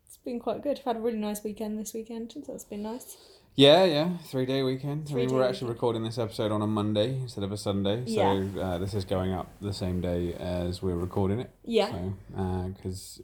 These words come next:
Speaker 2: we're both off work today.
Speaker 1: Yeah, so overall, really, really good, but, you know, you've gotta share the bad stuff, haven't you?
Speaker 2: Have you?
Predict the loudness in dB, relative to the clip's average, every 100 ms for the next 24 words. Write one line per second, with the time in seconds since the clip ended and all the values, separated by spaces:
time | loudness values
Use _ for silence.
0 | -10 -4 -2 0 -2 -4 -8 -8 -8 -8
1 | -10 -4 -4 -4 -12 -10 -6 -4 -6 -8
2 | -10 -20 -6 -2 0 -2 -4 -12 _ -18
3 | -6 -2 0 -2 -4 -16 _ _ _ _
4 | _ -4 -2 0 2 2 2 0 -2 -2
5 | -4 -10 -20 -8 -4 -2 -4 -2 -2 -2
6 | -8 -6 -6 -12 -20 -12 -6 -4 -6 -6
7 | -10 -10 -8 -4 -4 -6 -6 -4 -4 -6
8 | -12 -12 -12 -12 -8 -8 -6 -10 -14 -20
9 | -20 -20 _ _ _ _ _ _ -20 _
10 | _ _ 6 8 8 4 0